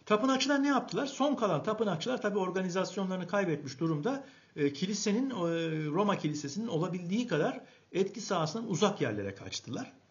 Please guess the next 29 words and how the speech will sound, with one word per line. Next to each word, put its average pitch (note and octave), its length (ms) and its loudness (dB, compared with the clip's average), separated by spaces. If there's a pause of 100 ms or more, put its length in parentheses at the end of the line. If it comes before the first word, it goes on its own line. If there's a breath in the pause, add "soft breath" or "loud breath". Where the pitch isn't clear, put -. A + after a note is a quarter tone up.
(140)
E, D3+ 80 -6
o A3+ 120 -4
günkü A3 240 -4
koşullar E3+ 400 -2
işte E3 120 -8
on E3 140 -2
dördüncü D3 320 0
yüzyılın C3+ 360 -4
içeriğinden C#3+ 640 -4
bahsediyoruz. B2+ 400 -6
Nereye G3+ 200 2
gidebilirler? A#2 720 -6 (420 loud breath)
E, C#3+ 100 2
İslam G3+ 360 2
dünyasına F3 340 -2
kaçma F3+ 300 0
şansları F#3 460 -2
yok. E3+ 320 0 (300 loud breath)
E, C#3 300 0 (360)
şey F#3+ 220 2
tarafı F3+ 280 2
çok F3+ 240 -4
bilinmiyor. D#3+ 420 0
Bu C#3+ 60 -2
Sibirya D3 420 0
tarafları, B2 640 -2
Rusya C3+ 280 -4
tarafları B2 420 -4
da A#2 160 -2